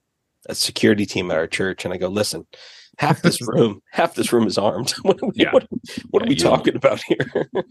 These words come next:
Speaker 1: If, if I wanted to disarm this room, I'd have problems. <laughs>
Speaker 3: That's rad.
Speaker 2: That's funny.
Speaker 3: Well, you know, I, I do appreciate you keeping the smack talk tradition going. That, that is, that is wonderful.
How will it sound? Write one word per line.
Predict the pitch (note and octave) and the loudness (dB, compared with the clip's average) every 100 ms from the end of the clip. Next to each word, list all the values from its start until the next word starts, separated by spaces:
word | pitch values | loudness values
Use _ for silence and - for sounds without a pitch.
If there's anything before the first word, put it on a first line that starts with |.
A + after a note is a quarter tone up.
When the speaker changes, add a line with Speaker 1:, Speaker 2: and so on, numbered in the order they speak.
| _ _ _ - - | _ _ _ -16 -2
Speaker 1:
If, | F3 - - | 0 2 2
if | D3+ F3 | 4 4
I | |
wanted | E3 D#3+ E3 | 6 6 4
to | |
disarm | C#3 C#3 D#3 C#3+ | 2 4 4 2
this | A#2 - | 0 2
room, | C3+ C#3+ | 2 2
I'd | A2 | 0
have | F#2+ F#2+ | -4 -8
problems. | F2+ F2 F#2+ - - _ _ | -8 -8 -6 -2 -4 _ _
<laughs> | A3+ | 2
Speaker 3:
That's | - - - - - - - | 4 2 4 0 0 -2 -4
rad. | D3+ D3+ C#3+ C#2+ - - | -4 -12 -12 -14 -14 -4
Speaker 2:
That's | E3+ F2+ - | -4 -4 -8
funny. | - E2 D#2 D#2 - _ _ _ _ _ _ _ _ _ _ _ _ _ _ _ _ | -10 -12 -10 -12 -14 _ _ _ _ _ _ _ _ _ _ _ _ _ _ _ _
Speaker 3:
Well, | A2+ D3+ A#3 - | 2 4 4 0
you | B2+ D3 | 0 2
know, | E3+ - | 2 0
I, | C#3+ F3 - | -2 -4 -2
I | A2+ C3 | 0 2
do | B2+ F3+ | 4 4
appreciate | E3 D3 A#2 B2 G#2+ G#2 - _ _ _ | 4 2 2 2 0 0 -4 _ _ _
you | G2+ G#2+ | 4 4
keeping | A2 A2+ A2 | 4 2 4
the | F#2+ | 2
smack | F#2+ F#2 F2+ - | 0 -2 -4 -2
talk | E2+ E2 | -2 -2
tradition | - E2+ D#2 E2 D#2 | -4 -2 -2 -4 -4
going. | C#2 A#1+ G1+ - | -6 -8 -12 -12
That, | - F2 E2+ | -6 -4 -4
that | F#2 F#2 F2+ | -4 -2 0
is, | F2 E2 - - | 0 -2 -6 0
that | F#2+ F2+ | 0 2
is | F2 | 0
wonderful. | D#2+ E2 D#2+ F2 D#2+ | -2 -2 -2 0 -2